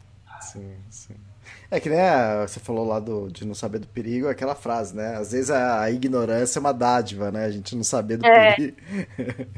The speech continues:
Speaker 2: Às vezes é melhor não saber, é porque
Speaker 1: É.
Speaker 2: é, e daí eu compartilhei esses, uns dias aí, esses quatro dias com o Marlon,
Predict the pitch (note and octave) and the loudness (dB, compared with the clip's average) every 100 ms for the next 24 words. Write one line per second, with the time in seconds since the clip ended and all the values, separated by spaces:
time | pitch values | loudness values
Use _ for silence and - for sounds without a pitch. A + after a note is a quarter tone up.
0 | - A3 B3 - D4 D4 D4 D4 D4 E4 | 0 4 4 2 4 8 8 8 6 0
1 | F#4+ F#4 E4 E4+ D#4 B3 - A#3 - B3+ | 2 4 6 8 10 8 4 -4 4 4
2 | B3 G#3+ G#3 - A#3+ B3+ B3+ A#3+ B3 D4 | 4 0 -10 2 6 8 6 2 4 4
3 | D#4 E4+ E4+ F4 C#4+ C#4 C#4+ C#4 B3 G#3 | 4 2 0 2 6 8 8 2 -4 -4
4 | A#3 C4 G#3 C4+ C#4+ C4 B3 B3+ - C4 | 0 0 4 4 8 8 8 6 4 4
5 | B3 A#3+ G#3+ B3+ C#4 - A#3+ A#3 A3+ A3 | 6 4 8 8 8 8 10 10 10 10
6 | G#3+ G#3 G3+ G#3+ C4+ D#4 C#4+ G3+ | 10 10 10 10 10 8 4 2